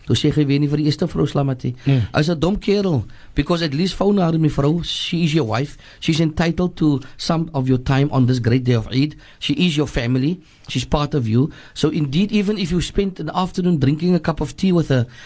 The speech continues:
Speaker 1: I think she needs to tell him that ek sal ook aan lyk om at least 'n koppie tea en 'n stukkie soutvleis en brood te eet saam met jou op hulle barang. Uh, doesn't mean because, uh, the wisdom would be spend the one Eid with the one wife and the other Eid with the other wife. Nou wat as jy drie vrouens het,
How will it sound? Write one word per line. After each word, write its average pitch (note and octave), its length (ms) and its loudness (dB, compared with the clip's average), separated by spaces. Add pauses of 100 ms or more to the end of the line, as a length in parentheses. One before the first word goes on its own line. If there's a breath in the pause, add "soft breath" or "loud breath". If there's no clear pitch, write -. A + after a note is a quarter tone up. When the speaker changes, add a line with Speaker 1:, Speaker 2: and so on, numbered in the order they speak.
(200 loud breath)
Speaker 1:
I E3 100 2
think G#3+ 220 -2
she - 100 -8
needs D3+ 200 2
to F3 60 -8
tell F#3+ 240 0
him F#3 120 0
that E3+ 200 -2
ek F3 100 0
sal F#3+ 120 2
ook G3+ 140 0
aan F3 120 2
lyk D#3 200 2
om E3 100 0
at C3+ 140 0
least C3+ 360 2
'n E3 60 -4
koppie D#3 320 -2
tea G#3+ 300 0 (260 loud breath)
en C3+ 100 4
'n C#3 60 4
stukkie C#3+ 280 0
soutvleis D#3 440 0
en D3 80 2
brood B2 220 0
te C#3+ 120 -2
eet B2 80 -6
saam B2+ 180 0
met B2 120 0
jou A#2+ 120 2
op A#2 80 0
hulle B2 180 -2
barang. A2 320 -2 (420 loud breath)
Uh, D#3 100 2
doesn't D3+ 300 2
mean E3+ 240 4
because, D3+ 320 -2
uh, C3+ 380 -4
the C3 160 2
wisdom D3+ 300 0
would E3+ 100 0
be E3+ 120 -2
spend E3+ 300 0
the E3 220 -4 (180 loud breath)
one C3 340 2
Eid E3+ 200 2
with C#3+ 100 2
the C3 100 0
one C3+ 260 2
wife D#3 340 0 (540 soft breath)
and B2+ 100 4
the C3+ 100 0
other D#3+ 280 0
Eid E3 160 0
with D3+ 120 2
the D3+ 120 -2
other F#3 160 2
wife. D#3 180 2
Nou C#3+ 100 2
wat B2+ 140 2
as D#3+ 120 0
jy D3 120 0
drie G#3 200 0
vrouens G3 340 0
het, D3+ 180 0